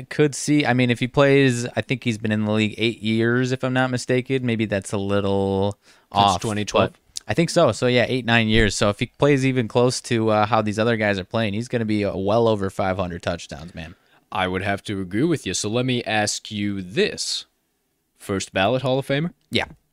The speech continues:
Speaker 1: If he retired today, yes.
Speaker 2: Really?
Speaker 1: Yeah, one and
Speaker 2: Okay.
Speaker 1: one in the Super Bowl,
Speaker 2: Okay.
Speaker 1: already top twenty all-time touchdowns, yeah.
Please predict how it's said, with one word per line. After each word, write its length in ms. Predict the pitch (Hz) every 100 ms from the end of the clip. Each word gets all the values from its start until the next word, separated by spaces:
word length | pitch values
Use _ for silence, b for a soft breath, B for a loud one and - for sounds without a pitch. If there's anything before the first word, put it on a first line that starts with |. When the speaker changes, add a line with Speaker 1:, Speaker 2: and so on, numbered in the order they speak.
| _ _
Speaker 1:
If 60 | 127
he 80 | 180
retired 380 | 127 131 110 92
today, 340 | 95 95 87
yes. 400 | 82 87 - - _ _ -
Speaker 2:
Really? 560 | 95 165 247 - - - -
Speaker 1:
Yeah, 220 | 240 117
one 220 | 117 147
and 80 | 156
Speaker 2:
Okay. 40 |
Speaker 1:
one 120 | 156 147
in 60 |
the 40 | 139
Super 320 | 156 151 143
Bowl, 400 | - 147 147 131
Speaker 2:
Okay. 60 | 117
Speaker 1:
already 280 | 131 143 110
top 260 | 135 123
twenty 300 | - 135 131
all-time 380 | 127 123 131 127
touchdowns, 580 | 123 127 - 143 143 107
yeah. 160 | 87